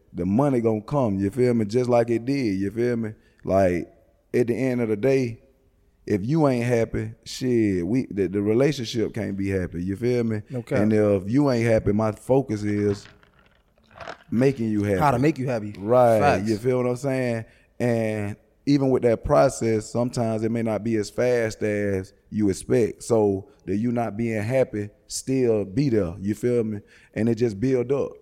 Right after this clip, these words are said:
Speaker 1: you feel me? So any, any little thing that can happen or any failure or any, you know, stumble, you know, it's like,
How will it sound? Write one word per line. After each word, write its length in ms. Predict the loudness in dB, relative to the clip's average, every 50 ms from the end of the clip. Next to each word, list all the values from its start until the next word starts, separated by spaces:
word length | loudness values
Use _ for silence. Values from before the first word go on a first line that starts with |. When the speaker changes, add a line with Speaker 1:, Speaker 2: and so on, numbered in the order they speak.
| -18 -8
Speaker 1:
you 140 | -4 -2 -2
feel 200 | 0 2 2 2
me? 80 | 0 0
So 220 | 0 2 4 4
any, 280 | 4 4 2 0 -2 -2 -4
any 340 | -6 -4 -4 -2 -2 -4 -4
little 320 | -2 0 2 4 4 4 2
thing 340 | -2 -2 -4 -2 -2 -2 -2
that 200 | -4 -4 -6 -8
can 180 | -14 -12 -8
happen 540 | -4 0 2 2 2 2 0 -2 -4 -4 -6 -10 _ _ _ -10
or 160 | -4 -4 -2
any 420 | -2 -2 -4 -4 -4 -4 -6 -6 -10 _ _ _ _ _
failure 540 | -2 2 4 4 6 6 4 4 4 2
or 120 | 2 2 0
any, 440 | 0 -2 -4 -6 -6 -8 -8 -8 -10 _ -10
you 140 | -10 -8
know, 220 | -6 -6 -6 -6 -6
stumble, 840 | -8 -8 -2 0 0 0 2 2 2 2 0 0 -2 -8 _ _ _ _ -6
you 120 | -4 -2
know, 180 | 0 0 2 0
it's 120 | 0 0
like, 360 | -2 -4 -4 -6 -8 -12 _